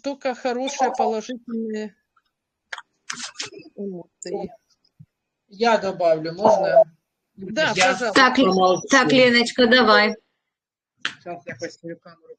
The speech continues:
Speaker 2: красиво розверну. Мої трущоби. Е, всім привітики.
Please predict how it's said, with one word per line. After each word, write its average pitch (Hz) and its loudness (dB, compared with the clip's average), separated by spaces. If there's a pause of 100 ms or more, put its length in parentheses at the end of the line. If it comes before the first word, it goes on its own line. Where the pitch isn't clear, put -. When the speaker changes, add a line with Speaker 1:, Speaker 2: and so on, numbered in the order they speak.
Speaker 2:
красиво - -20 (100)
розверну. - -20 (2500)
Мої 165 -14
трущоби. 180 -2 (1120)
Е, 175 -4
всім 233 2
привітики. 202 -2